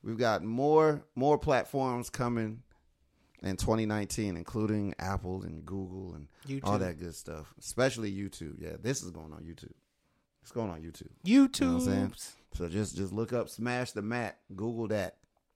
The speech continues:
Speaker 1: Bars. We out here. Look, you got any, um, um, uh, what's your social media?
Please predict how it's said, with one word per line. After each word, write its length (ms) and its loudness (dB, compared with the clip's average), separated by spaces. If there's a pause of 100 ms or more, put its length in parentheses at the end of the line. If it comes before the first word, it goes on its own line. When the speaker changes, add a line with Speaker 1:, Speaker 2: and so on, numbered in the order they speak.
(200)
Speaker 1:
Bars. 580 -6 (640)
We 220 2
out 160 4
here. 140 0
Look, 300 4
you 120 2
got 180 6
any, 140 2
um, 360 2 (360)
um, 400 -6 (720)
uh, 100 -4
what's 200 -4
your 60 -8
social 280 -2
media? 280 -4